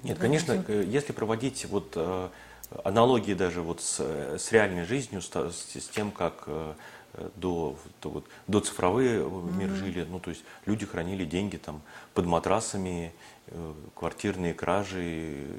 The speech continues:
Speaker 1: и, и крали. Ну, да, да, да, оно, к сожалению, в цифровом мире работает, э, по-другому, по-другому. И могу сказать, что во многом цифровые технологии гораздо более безопасности, че-, безопасны, чем,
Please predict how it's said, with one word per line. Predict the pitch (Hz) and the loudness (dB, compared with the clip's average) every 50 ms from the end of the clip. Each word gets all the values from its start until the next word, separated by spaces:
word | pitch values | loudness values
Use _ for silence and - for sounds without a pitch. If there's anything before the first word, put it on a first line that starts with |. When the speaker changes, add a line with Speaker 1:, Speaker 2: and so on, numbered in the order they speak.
| - - - - 80 80 | -10 -12 -12 -12 -10 -10
Speaker 1:
и, | 76 76 78 76 71 76 82 - - - - - - - | -8 -8 -6 -6 -8 -8 -10 -12 -16 -20 -20 -18 -12 -10
и | - | -10
крали. | - - - 87 87 101 107 104 98 87 85 82 | -6 0 2 2 2 2 2 0 -2 -2 -2 -2
Ну, | 85 87 87 87 82 65 - 82 - - | 0 0 0 0 0 -2 -4 -8 -10 -10
да, | - 82 87 104 - | -8 4 6 6 6
да, | - 98 85 113 82 | 8 8 8 8 8
да, | 110 98 - 143 165 156 - | 6 4 4 4 4 4 2
оно, | - 104 98 113 120 123 117 113 - - - - - | 0 0 2 2 2 2 2 0 -2 -8 -16 -18 -10
к | - - | -6 -2
сожалению, | - 101 95 117 147 165 156 | -2 0 2 2 2 2 2
в | - | -2
цифровом | - - - 101 104 117 135 113 104 | -4 -2 2 4 4 4 4 4 2
мире | 110 117 120 107 | 2 2 2 2
работает, | 98 90 85 92 113 113 - 110 101 95 92 95 - - - - - - - - - | 2 0 0 -2 -4 -2 0 2 2 2 2 -2 -6 -14 -18 -18 -18 -20 -20 -14 -8
э, | - 92 92 90 87 85 - - - - - - - - | -4 -2 0 0 0 -2 -4 -6 -12 -20 -20 -20 -4 0
по-другому, | - 104 101 104 98 113 147 139 104 80 69 67 - - - | 4 6 6 6 8 8 8 8 6 4 -2 -6 -10 -8 -6
по-другому. | - 87 80 92 101 113 120 101 80 69 69 - | -6 -4 -2 -2 0 0 0 -2 -2 -6 -6 -8
И | - 82 80 78 - | -6 -6 -6 -6 -6
могу | 87 82 85 | -8 -8 -8
сказать, | 90 - - 90 80 | -8 -6 -6 -6 -6
что | - - - - - - - - - | -6 -8 -12 -12 -12 -12 -14 -8 -2
во | - 90 | 0 2
многом | 101 104 101 92 92 85 - - - | 4 4 4 4 2 0 0 -4 -10
цифровые | - - - 101 98 98 95 | -4 2 4 4 6 4 2
технологии | - - - 90 92 90 87 82 87 85 - - - - | 0 -2 -2 0 0 0 0 0 -2 -2 -4 -6 -10 -6
гораздо | 85 92 90 90 87 87 90 | -2 -2 -2 0 -2 -2 -2
более | 87 107 101 92 82 | 0 0 0 0 0
безопасности, | 78 78 78 82 - - 90 - - - - - - - - - | -2 -2 -4 0 0 2 0 0 -2 -8 -14 -14 -14 -16 -14 -12
че-, | - - - - 73 | -12 -10 -8 -6 -6
безопасны, | 71 73 73 85 85 95 87 120 117 - - 78 71 | -6 -6 -4 0 0 4 4 4 4 2 0 -8 -6
чем, | - - - 73 65 | -6 -6 -6 -8 -8